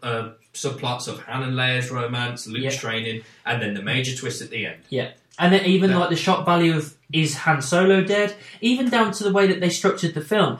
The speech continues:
Speaker 2: Instead of having the final battle at the end, they had the battle at the start.
Speaker 1: Yeah, and the good guys got their ass
Speaker 2: And again,
Speaker 1: kicked.
Speaker 2: the good guys got their asses
Speaker 1: Yeah.
Speaker 2: kicked.
Speaker 1: So, I th-, I think go, if I were to pick prequel or this new one, I'd go prequel purely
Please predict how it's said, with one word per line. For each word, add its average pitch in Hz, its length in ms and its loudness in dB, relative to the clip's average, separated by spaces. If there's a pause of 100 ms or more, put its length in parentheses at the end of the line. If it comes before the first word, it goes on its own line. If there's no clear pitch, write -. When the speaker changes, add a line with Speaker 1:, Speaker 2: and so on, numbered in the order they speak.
(100)
Speaker 2:
Instead 247 200 0
of 262 60 4
having 254 140 -2
the 214 80 0
final 208 240 4
battle 190 280 6
at 143 80 0
the 170 120 2
end, 180 340 0
they 247 100 4
had 233 120 4
the 170 60 4
battle 185 280 6
at - 60 0
the 147 60 -6
start. - 760 2 (120)
Speaker 1:
Yeah, 220 280 2 (220)
and 175 160 2
the 160 60 2
good 202 200 6
guys 165 160 4
got - 100 -2
their 135 100 2
ass 349 240 6
Speaker 2:
And 196 100 6
again, 233 200 8
Speaker 1:
kicked. 247 140 6
Speaker 2:
the 220 80 10
good 196 100 6
guys 247 180 8
got - 140 2
their 226 160 6
asses 240 420 8
Speaker 1:
Yeah. - 280 8
Speaker 2:
kicked. - 240 -10 (440)
Speaker 1:
So, 220 580 0 (360)
I 185 80 -4
th-, 214 180 2
I 247 160 2
think 294 340 -6 (140)
go, 233 540 0
if 190 180 2
I 202 200 0
were 190 100 0
to - 160 -6
pick 143 280 -4
prequel 139 460 -4
or 120 140 -4
this 117 160 -10
new 110 220 -8
one, 95 260 -8 (500)
I'd 151 200 0
go 185 180 0
prequel 151 640 -4
purely 220 300 -2